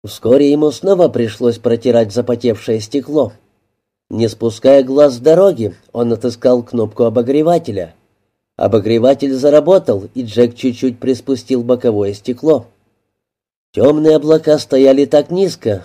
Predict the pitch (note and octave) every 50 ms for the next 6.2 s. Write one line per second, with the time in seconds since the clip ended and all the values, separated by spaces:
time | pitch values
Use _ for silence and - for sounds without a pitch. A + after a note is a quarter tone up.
0 | - - - - _ B2+ A#2 A2 A2+ A#2+ B2 A2+ B2+ B2 A#2+ B2 A#2+ A#2+ - C3+
1 | B2+ B2+ B2+ B2 A#2+ A#2+ A#2+ - C3 B2+ B2 - - _ - C3 C3 A#2+ - -
2 | A2 G#2 G#2+ G#2+ A2+ B2 B2 G#2+ - E3+ F3 D#3 C3 G#2+ G2 F2 E2 _ _ _
3 | _ _ _ _ _ _ _ _ _ _ _ _ _ _ - A2 A2 G#2 A2 G2+
4 | G2 A2 B2+ C#3 C3 A#2+ C3+ C#3 C3+ C3 C3+ C3 C3+ C#3 C#3 C3+ - - C3+ C#3
5 | B2+ - - C#3 C3+ C3+ B2+ - - C#3 C#3+ C#3+ C3+ C#3+ D#3 D#3+ F3+ F#3 E3 B2+
6 | A#2 G2+ F#2